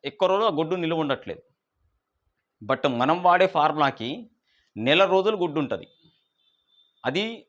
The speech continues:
మొగది లేకుండానే only ఆడవాటితో గుడ్డు పెట్టిస్తాము. ఈ గుడ్డు నెల రోజులు ఉంటది. ఇది నా సీక్రెట్ ఫార్ములా. అంటే, ఏదో ఒక ఎస్ఓపి, అంటే, ఎవరైనా బిజినెస్ చేస్తున్నప్పుడు ఏదో ఒక సీక్రెట్ అయితే ఉండాలి కదా.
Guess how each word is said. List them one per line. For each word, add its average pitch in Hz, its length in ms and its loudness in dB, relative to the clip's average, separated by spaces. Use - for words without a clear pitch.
మొగది 143 440 2
లేకుండానే 170 840 -2
only 185 440 2
ఆడవాటితో 165 640 4
గుడ్డు 165 220 -4
పెట్టిస్తాము. 147 840 -6
ఈ 156 140 0
గుడ్డు 156 280 -6
నెల 175 260 0
రోజులు 165 280 -2
ఉంటది. 104 280 -6
ఇది 156 180 -6
నా 214 120 -2
సీక్రెట్ 165 400 -4
ఫార్ములా. 92 360 -10
అంటే, 139 300 -4
ఏదో 151 240 2
ఒక 208 80 0
ఎస్ఓపి, 190 420 0
అంటే, 185 200 -2
ఎవరైనా 151 320 2
బిజినెస్ 175 360 0
చేస్తున్నప్పుడు 190 340 -2
ఏదో 180 140 0
ఒక 190 80 -4
సీక్రెట్ 196 360 0
అయితే 208 120 -2
ఉండాలి 190 260 0
కదా. 143 180 2